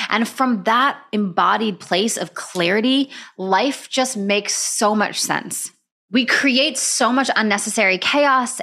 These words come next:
and drama and overwhelm when we're living in our minds because we're always, you know, again, going back to our survival strategies, the mind is trying to figure out how to survive. That's its main job.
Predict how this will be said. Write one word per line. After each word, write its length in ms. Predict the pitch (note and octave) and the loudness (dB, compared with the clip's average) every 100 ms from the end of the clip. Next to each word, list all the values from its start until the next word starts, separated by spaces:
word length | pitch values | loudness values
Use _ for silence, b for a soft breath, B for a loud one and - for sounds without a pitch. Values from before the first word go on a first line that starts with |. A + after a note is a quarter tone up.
| - | -6
and 200 | E3+ F3 | -6 -4
drama 720 | A#3 B3 A#3+ A#3 A3+ A3+ - | 0 2 4 4 4 2 -2
and 180 | F3+ E3+ | -4 -4
overwhelm 640 | - A#3 A#3 G#3 G3 F#3+ F#3+ | -2 2 2 4 4 2 0
when 120 | F#3 | 0
we're 120 | F#3 | 0
living 260 | F#3 F#3+ G3+ | 0 0 0
in 100 | G3 | 2
our 140 | F3+ | 2
minds 480 | E3+ E3 D#3+ D#3+ D#3+ | 2 2 2 -2 -6
because 420 | G3 A3 F#3+ F3+ - _ | -4 0 0 -2 -14 _
we're 200 | - A3 | -4 0
always, 440 | A3 B3 C4+ A#3 - | 2 2 0 -2 -8
you 120 | - G#3+ | -8 -2
know, 120 | F#3+ | -2
again, 260 | G#3 A#3 | 0 0
going 180 | F#3 G3 | 0 0
back 160 | G3 G3 | 0 0
to 100 | G3+ | 0
our 100 | F3+ | 0
survival 400 | F#3+ F3+ A#3 A3+ | 0 0 0 0
strategies, 480 | F#3+ E3 D#3+ D3+ - B B _ _ - | -2 -4 -2 -4 -6 B B _ _ -8
the 120 | F3 | -2
mind 480 | F#3+ F#3 G3 G3+ G3 | 0 2 2 2 0
is 120 | G3 | -2
trying 220 | - F#3+ | -2 -4
to 60 | F3+ | -4
figure 280 | - F3+ F3+ | -4 -4 0
out 120 | E3+ | -2
how 100 | F3+ | -2
to 100 | E3+ | -4
survive. 600 | - E3 D#3 - - - _ _ _ _ _ _ _ - | -4 -4 -2 -2 -6 -16 _ _ _ _ _ _ _ -2
That's 180 | F3+ | -2
its 160 | G3 F3 | -2 -2
main 220 | F#3 E3+ | 0 0
job. 320 | D#3+ D3 - | 0 -2 -4